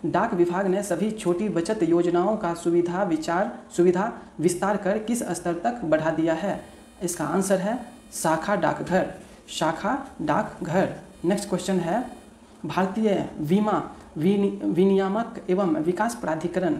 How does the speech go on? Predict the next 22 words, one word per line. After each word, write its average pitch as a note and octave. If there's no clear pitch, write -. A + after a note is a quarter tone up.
आईआरडीएआई F#3+
ने D#3+
स्वास्थ्य F#3+
बीमा F#3+
कंपनी F3+
को G3+
एक G3
मुख्य G3
स्वास्थ्य F#3+
बीमा F#3
उत्पाद F#3+
के F#3
रूप F#3+
में E3+
किस A#3+
योजना F3+
की G#3+
पेशकश G3
करने D#3+
की F#3+
अनुमति D#3
दी? F3